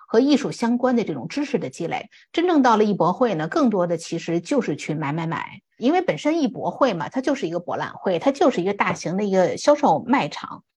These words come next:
到了这儿以后呢，你呢去有这种机会去买到可能你在平时根本不可能能够见到的作品，但是怎么买，这个呢绝对是一个艺术和技巧，所以这个呢也是我们今后慢慢跟大家一起共同的来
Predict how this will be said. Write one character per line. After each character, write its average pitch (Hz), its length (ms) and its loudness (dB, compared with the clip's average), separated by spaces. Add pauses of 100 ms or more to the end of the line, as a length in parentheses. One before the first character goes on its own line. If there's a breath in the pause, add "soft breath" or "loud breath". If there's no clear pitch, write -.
到 269 160 4
了 240 100 4
这 294 80 4
儿 247 80 8
以 196 80 0
后 214 240 -8
呢， 175 140 -6
你 165 180 -6
呢 190 180 -4
去 208 280 -2
有 196 200 0
这 254 120 0
种 165 200 -2
机 320 240 2
会 - 300 0 (300 loud breath)
去 214 240 4
买 160 360 -4
到 233 400 2
可 - 140 -4
能 180 180 -2
你 165 220 0
在 202 220 2
平 196 320 -2
时 202 180 -2
根 320 180 2
本 165 280 0
不 277 80 0
可 - 140 -6
能 156 180 -6
能 214 100 -4
够 285 100 -2
见 285 280 0
到 151 160 -6
的 - 100 -10
作 - 160 -10
品， - 240 -18 (240 loud breath)
但 349 140 4
是 277 80 8
怎 208 100 0
么 208 140 0
买， 160 340 2 (140)
这 277 160 4
个 165 80 0
呢 143 180 -8
绝 156 200 -6
对 175 140 0
是 165 160 -6
一 143 40 -4
个 170 80 -2
艺 240 180 4
术 - 160 -2
和 - 100 -8
技 185 200 -8
巧， - 260 -12 (260 soft breath)
所 180 140 -2
以 185 80 4
这 202 180 4
个 160 120 0
呢 156 120 -6
也 - 140 -10
是 - 160 -2
我 160 140 -2
们 - 100 -8
今 185 180 -6
后 180 100 -2
慢 170 140 -2
慢 180 160 -2
跟 185 140 -2
大 170 140 -4
家 175 180 -6
一 170 100 -4
起 - 280 -10
共 180 240 -4
同 175 180 -6
的 175 140 -4
来 160 360 -2